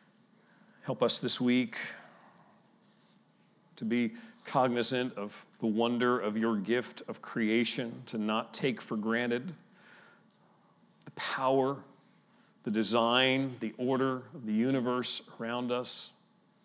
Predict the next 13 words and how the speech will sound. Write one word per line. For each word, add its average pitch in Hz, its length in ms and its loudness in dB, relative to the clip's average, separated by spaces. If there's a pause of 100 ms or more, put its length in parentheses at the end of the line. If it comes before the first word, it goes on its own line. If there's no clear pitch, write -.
(1200)
and 107 120 -12
of 107 140 -12
the 101 100 -8 (580)
amazing 113 680 -2 (160)
complexity 110 680 -4
of 98 80 -4
the 98 80 -2
human 101 260 -2
body. 98 440 -6 (800)
Cause 127 220 -4
us 127 120 -4
to - 120 -4
worship, 101 600 -2